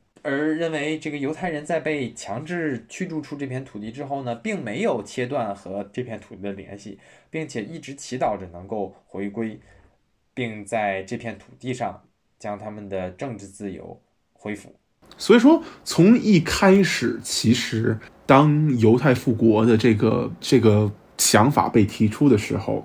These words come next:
Speaker 2: 他们想要复国的地方就是在当年的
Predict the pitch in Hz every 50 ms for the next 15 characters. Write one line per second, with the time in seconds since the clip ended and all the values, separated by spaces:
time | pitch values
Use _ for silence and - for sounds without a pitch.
0 | - - - - - 180 196 180 147 117 117 113 - - - - 104 - - -
1 | 123 117 117 113 - - 156 123 - 113 110 123 117 123 113 113 - 135 110 107
2 | 113 104 110 110 104 - - 147 123 113 113 - 113 104 117 107 104 104 104 -
3 | - - - - _ - 117 117 120 110 107 110 113 117 117 120 123 120 104 -
4 | -